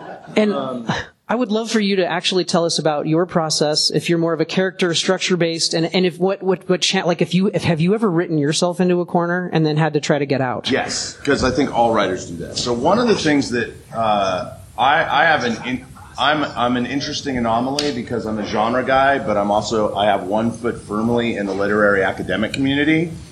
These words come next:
Speaker 2: I do both. I play around in my genre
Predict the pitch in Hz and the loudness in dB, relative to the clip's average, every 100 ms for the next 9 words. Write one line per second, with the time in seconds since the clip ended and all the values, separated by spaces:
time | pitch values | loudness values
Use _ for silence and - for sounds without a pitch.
0 | - - 87 92 90 117 135 135 - - | -8 -4 -2 -2 2 4 4 0 -8 -14
1 | - 92 95 - 117 110 101 107 - - | -8 -6 -4 -2 -2 0 0 2 2 2
2 | - 104 120 120 117 110 113 120 131 131 | 2 -2 0 -4 -6 -4 -2 -2 0 0
3 | 135 131 | 0 -2